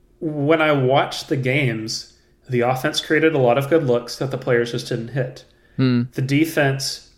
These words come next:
Speaker 1: was tremendous the year before, and the year before that with Cameron Krutwig at center. And both times, Drew Valentine was the defensive coordinator.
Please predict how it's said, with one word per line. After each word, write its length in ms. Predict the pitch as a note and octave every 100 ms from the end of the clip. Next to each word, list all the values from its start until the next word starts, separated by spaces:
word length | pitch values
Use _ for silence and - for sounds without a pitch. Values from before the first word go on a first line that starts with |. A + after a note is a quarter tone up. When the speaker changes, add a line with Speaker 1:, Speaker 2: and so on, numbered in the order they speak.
| -
Speaker 1:
was 480 | C#3 B2 A#2 G#2+ -
tremendous 840 | - C3+ B2 E3 D#3+ D3+ B2+ -
the 180 | - B2+
year 160 | C3
before, 600 | C3+ C3 - B2+ A2+ A2 - _ _ _ -
and 180 | C3 B2
the 40 |
year 120 | B2+
before 300 | A#2+ - B2+
that 260 | A#2 A#2+ A#2+
with 280 | A2+ - -
Cameron 320 | C#3 A#2 G#2+
Krutwig 440 | - B2+ A#2+ A2
at 120 | A#2+
center. 500 | - C3+ B2 A2 G#2+ - _ _ _ _
And 380 | C3+ A#2+ A#2 A2+
both 240 | C3+ D#3 -
times, 420 | E3+ C3+ A#2+ A#2+
Drew 220 | C3+ C3
Valentine 480 | C3 B2+ B2 C3+ A#2+
was 160 | A2+
the 100 | -
defensive 480 | C3 A#2+ C3+ - -
coordinator. 600 | - C3 A#2+ B2 - -